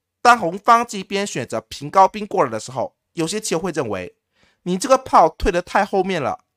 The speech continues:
应该把炮退到主林线，这才是正手，对吧？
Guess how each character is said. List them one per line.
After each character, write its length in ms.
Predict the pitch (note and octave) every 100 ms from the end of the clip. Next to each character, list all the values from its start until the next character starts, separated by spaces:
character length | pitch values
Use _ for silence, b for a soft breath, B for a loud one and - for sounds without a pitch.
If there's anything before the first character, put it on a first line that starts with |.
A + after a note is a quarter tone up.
| _ _
应 120 | -
该 160 | A#3+ C4
把 200 | B3+ C#3
炮 200 | - F#3
退 160 | A3+ G#3+
到 140 | E3
主 160 | - A2
林 140 | A2
线， 280 | - D3+ - _ _ _ _
这 200 | C#4 A3
才 140 | D#3+
是 120 | C#3+
正 180 | D#3+ D#3+
手， 280 | A2+ G2 - _ -
对 120 | A#2+
吧？ 300 | G#2 F#2+